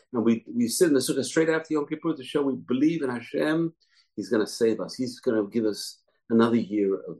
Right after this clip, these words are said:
of life. He's gonna give us another year of life. Bezrat Hashem, one of us will get another year of life at least.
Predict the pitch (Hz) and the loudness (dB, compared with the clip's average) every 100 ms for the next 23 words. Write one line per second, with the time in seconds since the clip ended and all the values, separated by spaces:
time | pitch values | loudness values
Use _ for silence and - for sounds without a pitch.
0 | - - 165 - - - - - 98 - | -12 -10 -10 -14 -16 -14 -16 -14 -6 -2
1 | 101 101 - 90 87 87 - - - - | -2 -2 -6 -6 -6 -6 -8 -10 -10 -8
2 | - 110 - 98 - 104 - - - 104 | -4 -2 -2 -2 0 0 0 -8 -6 -6
3 | - 107 107 120 - - - 113 180 175 | -6 -8 -4 -4 -2 -6 -2 2 4 4
4 | - | -2